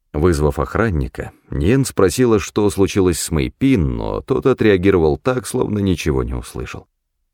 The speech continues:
Она опять позвала его, но на этот раз он вообще не отозвался. На протяжении последующих дней Ниен обращалась то к одному, то к другому охраннику, спрашивая, может ли она послать открытку Мэйпин, но ей неизменно отказывали.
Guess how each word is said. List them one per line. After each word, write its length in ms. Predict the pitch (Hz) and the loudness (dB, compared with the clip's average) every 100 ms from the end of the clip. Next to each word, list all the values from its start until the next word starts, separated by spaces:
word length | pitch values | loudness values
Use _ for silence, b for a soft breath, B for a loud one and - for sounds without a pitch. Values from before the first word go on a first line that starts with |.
| _ _ _ - | _ _ _ -4
Она 260 | 110 107 | 2 4
опять 440 | 95 120 117 85 - | 4 4 4 4 0
позвала 560 | 73 64 65 82 127 | -2 -2 0 2 4
его, 280 | 92 60 60 | 2 0 -6
но 180 | - - | -8 -10
на 140 | 62 | -6
этот 320 | 67 110 135 113 | -4 -2 -2 0
раз 240 | 113 123 | 0 2
он 140 | 120 | 2
вообще 400 | 104 98 - 135 | 4 4 2 -2
не 120 | 110 69 | -2 -2
отозвался. 640 | - 58 60 64 - - _ _ _ _ _ _ _ _ - | -4 -8 -8 -10 -12 -18 _ _ _ _ _ _ _ _ -8
На 120 | 69 | -2
протяжении 520 | 85 82 92 123 110 | 0 2 4 4 4
последующих 800 | 92 85 107 90 80 82 65 60 | 2 2 2 2 2 0 -4 -2
дней 320 | 90 127 85 | 0 2 2
Ниен 320 | 65 80 117 | 0 0 0
обращалась 540 | 110 101 90 117 107 - | 2 2 2 2 2 2
то 120 | 110 | 0
к 60 | |
одному, 500 | 101 85 85 85 113 101 | 0 2 2 2 2 2
то 180 | 98 | 2
к 80 | 78 | 2
другому 480 | 76 87 92 87 71 | 2 4 4 4 2
охраннику, 640 | 64 - 127 85 67 62 | -2 0 0 0 -2 -6
спрашивая, 680 | - - 110 117 117 113 101 b b b b | -8 0 2 2 4 4 4 b b b b
может 440 | - 71 127 123 113 | -4 0 2 2 4
ли 80 | 110 | 4
она 160 | 101 | 4
послать 340 | 95 92 117 117 | 2 2 2 2
открытку 640 | - - 143 135 104 90 | 0 0 2 2 2 0
Мэйпин, 640 | 78 69 - 143 143 87 | 2 0 -2 0 2 2
но 200 | 78 87 | 2 0
ей 320 | 85 98 98 87 | -2 -2 -2 0
неизменно 600 | 90 85 65 69 60 60 | 2 2 0 -2 -2 -6
отказывали. 560 | 60 - 60 55 62 | -8 -8 -8 -10 -14